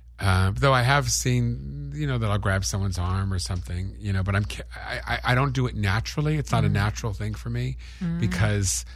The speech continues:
Speaker 1: there's the fear. So where you would f-, naturally, you know,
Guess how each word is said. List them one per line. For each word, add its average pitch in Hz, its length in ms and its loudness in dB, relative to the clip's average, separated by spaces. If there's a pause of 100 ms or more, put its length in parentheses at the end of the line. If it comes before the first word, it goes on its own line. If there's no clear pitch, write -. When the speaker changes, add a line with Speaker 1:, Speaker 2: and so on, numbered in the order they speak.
(300)
Speaker 1:
there's 107 200 6
the 95 100 4
fear. 110 400 6
So 104 240 4
where 95 180 6
you 110 460 4
would 95 200 2
f-, - 200 -8
naturally, 104 560 2 (340)
you 117 120 6
know, 95 280 4